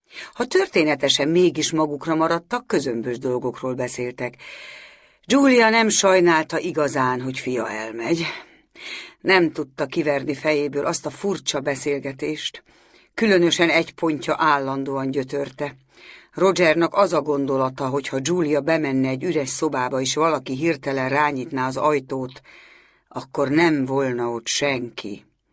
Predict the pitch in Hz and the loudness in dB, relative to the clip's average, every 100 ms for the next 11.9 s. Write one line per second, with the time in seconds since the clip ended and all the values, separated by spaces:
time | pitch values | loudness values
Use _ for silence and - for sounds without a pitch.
0 | _ _ _ _ _ _ _ _ _ 160 | _ _ _ _ _ _ _ _ _ -2
1 | 156 135 139 135 127 123 117 - 127 123 | 0 -2 -2 -2 -2 -4 -8 -6 -6 -4
2 | 123 117 120 120 123 120 117 - 120 117 | -6 -6 -4 -4 -2 -2 -4 -6 -6 -4
3 | 113 123 113 - 117 113 107 - 117 117 | -4 -4 -6 -6 -8 -8 -12 -12 -10 -6
4 | 104 101 110 113 98 98 113 - - _ | -6 -6 -6 -8 -12 -14 -14 -18 -20 _
5 | _ _ _ _ _ _ _ - - 381 | _ _ _ _ _ _ _ -6 -4 0
6 | 494 - 131 135 131 131 139 131 135 143 | 0 0 -2 -4 -6 -8 -2 0 0 -2
7 | 139 151 139 139 147 135 131 131 - 147 | 0 0 0 -2 0 0 0 -4 -4 -4
8 | 135 160 175 226 190 - - 254 262 269 | -2 -2 0 -2 0 -4 0 0 0 -4
9 | 220 233 226 214 214 214 208 - 302 302 | -2 0 2 0 -2 -2 0 0 0 0
10 | - - 359 233 214 349 330 - 151 143 | -2 0 0 0 -2 -4 -6 -4 -2 -2
11 | 135 139 143 - 143 160 156 _ | -2 -2 -2 -4 -8 -8 -10 _